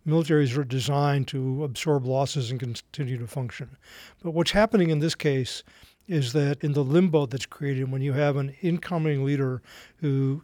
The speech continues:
who's not yet confirmed, and you have a temporary leader, is that people can't do any major initiatives. It,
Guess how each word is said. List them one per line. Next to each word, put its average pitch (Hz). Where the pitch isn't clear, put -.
who's 139
not 156
yet 151
confirmed, 131
and 147
you 143
have 151
a 143
temporary 156
leader, 135
is 127
that 147
people 190
can't 156
do 156
any 143
major 135
initiatives. 135
It, 151